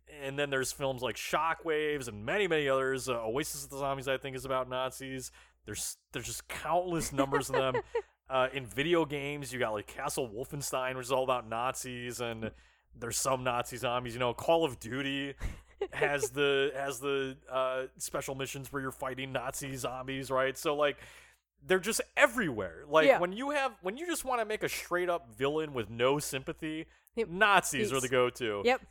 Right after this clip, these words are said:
Speaker 1: And in horror, it's Nazi zombies. <laughs>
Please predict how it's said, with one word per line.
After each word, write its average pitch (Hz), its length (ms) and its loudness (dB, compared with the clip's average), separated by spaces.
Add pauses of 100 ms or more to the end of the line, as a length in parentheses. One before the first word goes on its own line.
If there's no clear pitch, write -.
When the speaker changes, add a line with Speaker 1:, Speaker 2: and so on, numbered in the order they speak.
(120)
Speaker 1:
And 170 140 2
in 165 60 2
horror, 175 500 2
it's 143 220 -2
Nazi 123 340 0
zombies. 101 840 -4 (180)
<laughs> - 0 -